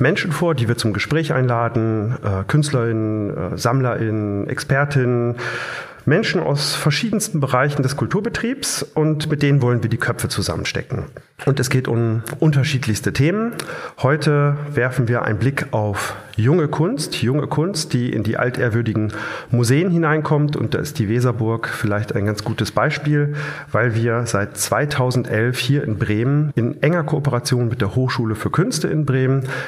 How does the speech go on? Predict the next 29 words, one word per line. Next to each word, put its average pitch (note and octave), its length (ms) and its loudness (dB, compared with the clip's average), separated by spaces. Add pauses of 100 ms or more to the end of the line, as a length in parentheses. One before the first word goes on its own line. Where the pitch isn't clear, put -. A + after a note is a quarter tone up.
(180)
die F#3+ 60 0
MeisterschülerInnenausstellung G#2 1500 0
ausrichten. G2+ 640 -2 (300)
Heute E3 480 2 (220)
haben A#2+ 260 2
wir G#2+ 360 0 (140)
zwei F#2+ 540 0 (320)
Gäste G3+ 540 -2 (360)
im D#3 240 0
Haus, A3 500 -4 (120)
die E3+ 460 0 (100)
das C3+ 260 0
auf C3 240 -2
besondere C3 440 2
Art A2 240 0
und A2 120 0
Weise G2+ 520 0 (120)
betrifft. - 560 -2 (600)
Wir G#2+ 100 0
haben A#2+ 160 2
nämlich A#2 300 2
gestern B2+ 340 2
in A#2+ 80 0
den A2+ 100 2
Nachrichten A#2+ 400 0
erfahren, A2+ 380 2
dass G2+ 220 -2
der F#2+ 380 0 (100)
Lockdown, D#3 800 2